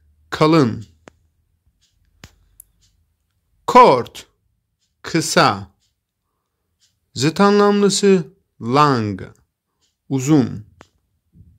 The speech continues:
Goedkoop. Ucuz. Duur. Pahalı.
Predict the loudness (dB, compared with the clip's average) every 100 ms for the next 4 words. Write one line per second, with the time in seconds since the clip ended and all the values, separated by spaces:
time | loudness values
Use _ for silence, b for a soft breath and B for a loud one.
0 | _ _ _ _ _ _ _ _ _ _
1 | _ _ _ _ _ _ _ _ -16 0
2 | 0 0 0 2 4 2 -10 -20 -20 _
3 | _ _ _ _ _ _ _ -8 -2 2
4 | 2 0 -6 _ _ _ _ _ _ _
5 | _ _ _ _ _ _ _ _ _ _
6 | -2 2 4 4 2 -2 -12 _ _ _
7 | _ _ _ _ _ _ _ _ _ -2
8 | 0 0 2 0 -2